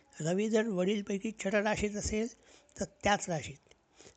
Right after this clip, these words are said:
रवी जर स्थिर राशीच्या प्रकारात असेल तर रवीपासून नववी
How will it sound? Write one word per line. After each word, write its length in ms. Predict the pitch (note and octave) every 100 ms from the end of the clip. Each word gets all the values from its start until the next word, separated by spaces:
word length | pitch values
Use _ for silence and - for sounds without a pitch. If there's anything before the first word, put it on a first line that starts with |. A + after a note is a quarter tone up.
| _ -
रवी 260 | D#3+ G3
जर 140 | G3+ G3
स्थिर 480 | - - D3+ F#3 G#3
राशीच्या 440 | A3 - G#3 -
प्रकारात 560 | G3 F3+ G3 F#3+ F#3+ F#3
असेल 280 | D#3+ G#3 G#3 - _ - - - _ -
तर 140 | F#3 D#3+
रवीपासून 580 | D#3+ G3+ F#3 - F#3+
नववी 340 | E3 E3+ G3